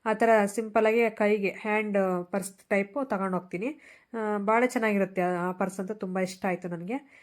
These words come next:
ಹಾಗೆ ಇದು ಜ್ಯುವೆಲರಿ ಹಾಕ್ಕೊಂಡಿರೋದು ನಾನು ತುಮಕೂರಲ್ಲಿ ತಗೊಂಡಿದ್ದೆ ಇದನ್ನ. ಅದು ನಾನು ಆಗ ಏನಾದ್ರೂ ಫಂಕ್ಷನ್‌ಗೆ ಹಾಕ್ಕೊಂಡೋಗಿ ಬಂದಿದ ತಕ್ಷಣ ಆ ರೀತಿ ಅದ್ರ ಬಾಕ್ಸ್‌ಗೆ ಅದು ಎತ್ತಿಟ್ಬಿಡ್ತೀನಿ. ಅದು ಒಂಥರ ಗೋಲ್ಡ್ ಥರನೇ ಕಾಣುತ್ತೆ, ಆ ಜುಮ್ಕಿ ಆಗಿರ್ಬೋದು, ಮತ್ತೆ ಅದು ನೆಕ್ ಪೀಸು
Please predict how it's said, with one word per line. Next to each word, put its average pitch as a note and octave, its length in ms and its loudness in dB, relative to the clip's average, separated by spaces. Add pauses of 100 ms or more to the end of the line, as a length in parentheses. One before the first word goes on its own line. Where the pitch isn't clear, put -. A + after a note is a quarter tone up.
(180)
ಹಾಗೆ A#3 220 4
ಇದು A#3 120 6
ಜ್ಯುವೆಲರಿ A3 400 2
ಹಾಕ್ಕೊಂಡಿರೋದು G#3+ 500 0
ನಾನು G#3 320 -2
ತುಮಕೂರಲ್ಲಿ G#3+ 480 -2
ತಗೊಂಡಿದ್ದೆ F3+ 440 0
ಇದನ್ನ. F3 240 -6 (1300)
ಅದು A3+ 160 4
ನಾನು A#3 200 2
ಆಗ G#3+ 160 2 (220)
ಏನಾದ್ರೂ A#3 340 0
ಫಂಕ್ಷನ್‌ಗೆ A3 440 -2
ಹಾಕ್ಕೊಂಡೋಗಿ G#3 460 0
ಬಂದಿದ F#3+ 320 -2
ತಕ್ಷಣ G3+ 320 -4
ಆ A#3+ 60 0
ರೀತಿ G3 340 0
ಅದ್ರ F#3 240 -2
ಬಾಕ್ಸ್‌ಗೆ G3 440 0
ಅದು G3 120 0
ಎತ್ತಿಟ್ಬಿಡ್ತೀನಿ. F#3+ 840 -4 (480)
ಅದು A#3 180 2
ಒಂಥರ C4 260 4 (120)
ಗೋಲ್ಡ್ A#3 300 6
ಥರನೇ A#3+ 280 2
ಕಾಣುತ್ತೆ, G#3 460 -2
ಆ A#3 140 0
ಜುಮ್ಕಿ G#3 440 -2
ಆಗಿರ್ಬೋದು, F#3+ 600 0
ಮತ್ತೆ F#3+ 280 -4
ಅದು F#3+ 280 -2
ನೆಕ್ F#3 300 -6
ಪೀಸು A3 420 -2